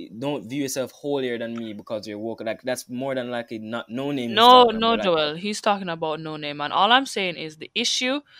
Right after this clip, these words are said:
Speaker 2: with the song is that he says, "Why don't you take the time to educate us? Why don't you, why don't you do this? Why don't you do that?" All I'm saying is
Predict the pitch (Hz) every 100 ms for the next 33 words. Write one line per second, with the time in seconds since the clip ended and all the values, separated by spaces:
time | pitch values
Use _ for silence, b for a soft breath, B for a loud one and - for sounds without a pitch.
0 | b b - 214 226 240 196 170 160 156
1 | - 165 160 143 165 208 220 170 156 151
2 | 143 165 208 208 185 190 170 160 175 165
3 | 165 160 156 156 156 151 - 170 180 175
4 | 165 160 165 B B _ _ - 180 190
5 | 196 180 180 180 165 156 165 170 160 160
6 | 139 139 _ 185 214 220 240 - 214 214
7 | 214